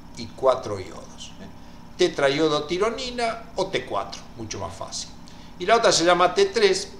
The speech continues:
entonces ya se imaginan, es triiodo.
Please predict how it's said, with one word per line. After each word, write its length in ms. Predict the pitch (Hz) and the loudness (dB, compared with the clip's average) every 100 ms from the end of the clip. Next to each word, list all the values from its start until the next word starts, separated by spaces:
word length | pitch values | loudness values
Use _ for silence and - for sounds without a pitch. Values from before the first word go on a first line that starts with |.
| - | -14
entonces 260 | - 120 120 | -8 -4 0
ya 80 | 127 | 0
se 120 | 143 | 0
imaginan, 640 | 175 - 135 143 165 165 - | -2 -2 -4 -2 -2 -2 -4
es 340 | 120 - - - - | -4 -2 -8 -12 -4
triiodo. 840 | 202 214 110 123 151 135 113 107 | -2 -2 -6 -6 -2 0 -2 -6